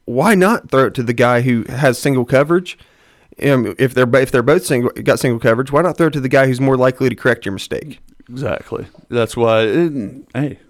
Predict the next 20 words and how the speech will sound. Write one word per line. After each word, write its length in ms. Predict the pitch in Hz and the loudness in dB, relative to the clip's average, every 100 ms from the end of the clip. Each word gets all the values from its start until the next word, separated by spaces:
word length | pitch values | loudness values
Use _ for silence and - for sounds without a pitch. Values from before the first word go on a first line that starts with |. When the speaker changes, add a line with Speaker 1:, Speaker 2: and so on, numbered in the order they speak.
| _ 151 | _ -14
Speaker 2:
Jarvis 320 | - 143 151 156 | 0 0 2 2
Landry, 240 | 151 107 | 0 2
not 140 | 123 156 | -2 0
saying 200 | 175 175 | 0 0
a 40 | |
bad 320 | 160 185 202 - | 2 2 2 0
season, 280 | 208 160 123 | -2 0 2
but 100 | 139 | 2
I 80 | |
could 120 | 135 127 | 0 -2
see 160 | 139 | 0
him 100 | 120 | 0
down 220 | 117 117 | 0 -2
around 280 | 113 107 92 | 0 -2 0
in 120 | 120 | 0
the 80 | 107 | 0
fifteen 440 | - 104 - 104 95 | -2 -6 -4 -6 -6
to 60 | |
twenty 320 | - 95 80 | -8 -8 -8
range. 380 | 67 62 73 - | -12 -14 -16 -18